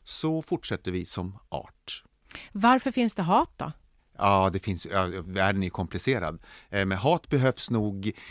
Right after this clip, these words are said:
Speaker 1: inte för att, eh, överleva. Det tror jag inte alls. Men däremot finns det ju andra hormonella reaktioner. Det här med,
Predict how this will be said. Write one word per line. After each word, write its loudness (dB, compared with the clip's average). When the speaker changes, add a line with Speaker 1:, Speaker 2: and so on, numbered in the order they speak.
Speaker 1:
inte 0
för 0
att, -6
eh, 0
överleva. 0
Det -2
tror -2
jag 0
inte -8
alls. -6
Men -2
däremot -2
finns -6
det -2
ju 2
andra -4
hormonella -2
reaktioner. -4
Det -6
här -4
med, -8